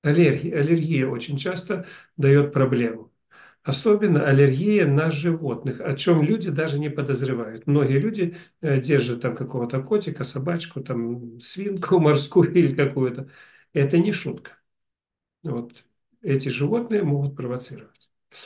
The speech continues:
Что еще? Антибиотики.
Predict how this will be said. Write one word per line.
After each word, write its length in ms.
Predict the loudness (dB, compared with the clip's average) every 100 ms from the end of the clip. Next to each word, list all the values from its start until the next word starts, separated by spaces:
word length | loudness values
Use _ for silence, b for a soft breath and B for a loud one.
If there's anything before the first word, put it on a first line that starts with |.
| B B B _ _ _
Что 600 | -12 -4 0 2 2 -2 B B B B B _ -10
еще? 720 | -6 -2 -2 -2 -2 -4 -12 _ _ _ _ _ _ _ _ _ _ _ _ _ _ _ _ _ _ _
Антибиотики. 1000 | -2 0 0 0 0 -4 -8 -8 -8 -10